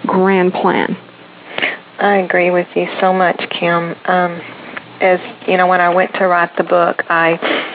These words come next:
Speaker 2: I, I went through concordance and found all the scriptures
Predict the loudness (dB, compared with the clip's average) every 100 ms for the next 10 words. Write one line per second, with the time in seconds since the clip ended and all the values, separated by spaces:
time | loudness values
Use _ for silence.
0 | -14 -16 -20 -20 -20 -4 0 0 0 -12
1 | -20 -20 -6 0 2 2 2 0 0 0
2 | 2 2 2 0 -4 0 2 4 4 4
3 | 2 0 -2 0 0 0